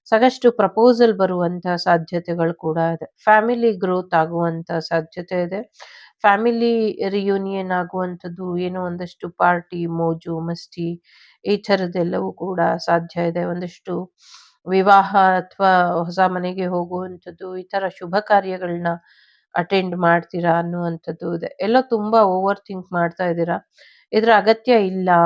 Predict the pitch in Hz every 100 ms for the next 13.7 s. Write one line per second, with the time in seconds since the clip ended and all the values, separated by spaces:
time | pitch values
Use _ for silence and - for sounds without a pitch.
0 | 170 - 170 180 180 175 170 175 170 175
1 | 175 190 214 _ _ 190 247 240 202 190
2 | 190 185 180 180 _ _ _ _ 208 202
3 | 196 190 185 - 202 190 180 185 190 185
4 | 175 175 180 180 180 175 - 190 175 170
5 | 170 180 175 180 170 208 - _ - -
6 | - _ - 190 196 202 185 170 170 170
7 | 175 180 - 214 220 220 214 208 226 247
8 | 233 220 208 190 180 - _ - 185 185
9 | 175 175 180 175 175 180 185 - 180 175
10 | 175 180 185 190 _ _ _ _ 190 190
11 | 185 170 185 202 208 180 170 - 190 180
12 | 175 175 170 160 - 170 180 175 170 175
13 | 175 175 170 170 175 170